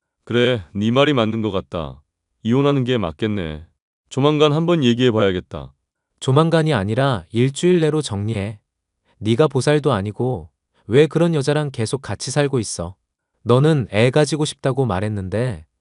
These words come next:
Speaker 2: 몸매 안 좋아진다면서 그것도 싫다는 사람이잖아.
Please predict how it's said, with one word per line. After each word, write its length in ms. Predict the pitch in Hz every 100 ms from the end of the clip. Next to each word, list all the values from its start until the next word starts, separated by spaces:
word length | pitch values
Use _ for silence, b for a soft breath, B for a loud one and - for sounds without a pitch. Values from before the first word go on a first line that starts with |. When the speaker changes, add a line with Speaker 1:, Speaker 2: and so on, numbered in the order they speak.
| _ _ _
Speaker 2:
몸매 300 | 110 120 151
안 200 | 104 98
좋아진다면서 1000 | 127 147 135 123 113 101 - 110 107 80 _
그것도 380 | - 127 139 147
싫다는 400 | 139 185 190 175
사람이잖아. 680 | 160 143 117 98 87 92 95